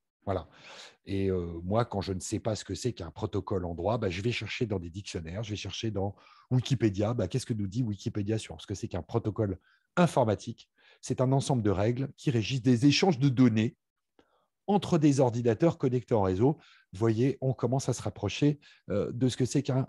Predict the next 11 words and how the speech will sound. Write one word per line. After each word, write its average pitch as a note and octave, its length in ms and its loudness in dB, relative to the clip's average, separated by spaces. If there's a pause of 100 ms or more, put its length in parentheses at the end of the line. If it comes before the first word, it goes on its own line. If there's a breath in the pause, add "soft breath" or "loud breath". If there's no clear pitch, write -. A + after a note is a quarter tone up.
protocole A#2+ 420 0
blockchain. - 320 -2 (100)
En A2+ 80 -6
tout A2+ 160 -4
cas, C#3 280 4 (240 soft breath)
la C3 140 4
notion C3+ 240 4
de B2+ 60 0
protocole, A2+ 500 0
pour A2 160 -2
ça, C3 260 0